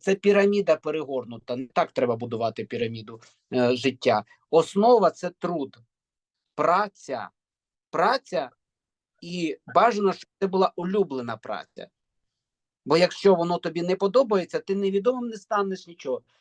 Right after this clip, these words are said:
Є ще інша сторона медалі, так називаємо, е, геростратова слава.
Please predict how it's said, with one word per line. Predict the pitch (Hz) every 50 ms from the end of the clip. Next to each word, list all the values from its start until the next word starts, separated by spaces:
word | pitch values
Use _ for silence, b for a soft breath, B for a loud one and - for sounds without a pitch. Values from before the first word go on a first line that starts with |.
| _ _ -
Є | 135 170 208 220
ще | - - 214
інша | 202 - - 226 233 233 208 - 185
сторона | 170 - - 170 170 165 170 170
медалі, | 165 165 170 160 - 202 240 269 269 220
так | - - 160 -
називаємо, | 165 165 143 165 165 156 196 196 190 185 180 170 - _ _ _ _ _ _ _ _ -
е, | 147 151 143 -
геростратова | 160 180 190 196 196 190 - - 202 190 160 131 - 139 131 127
слава. | 127 - - 143 127 113 110 95 92 87